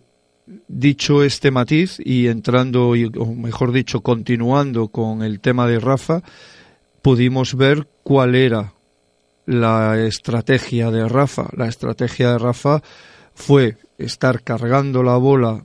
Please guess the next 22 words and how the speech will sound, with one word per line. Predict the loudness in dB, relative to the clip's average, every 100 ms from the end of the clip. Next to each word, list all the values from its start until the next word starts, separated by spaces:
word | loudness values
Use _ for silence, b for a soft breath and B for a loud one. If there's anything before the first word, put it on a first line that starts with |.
| -12
de | -8 -8
forma | -4 -2 -2 -2
continua | -4 -2 -2 0 -2
y |
constante, | -2 -4 -2 -2 -2 -2 -8 -10 b b b
con | -2 0
diferentes | -2 0 -2 0 0
velocidades, | 2 0 0 2 2 2 -2 -8 _ _ -12
diferentes | -6 -6 -4 -2 -2 -2 -4 0
profundidades, | -2 0 -2 -2 2 2 2 0 -4 B B B B B
diferentes | -2 0 2 2 2 0 -2 0 2
alturas, | 0 2 2 4 0 -4 -18 _ _ _ _ _ _ _ -4
la | -2 0
bola | 2 2 2 -2 _ _
al | -6 -4
revés | -4 -4 -6 -2
de, | 0 0 -2 -6 -10
de | -6 -4
Thiem, | 0 -2 -2 b b b b b b b
para | 2 2 2
después | 0 -2 0 2 2 0
de | -2 -2 -4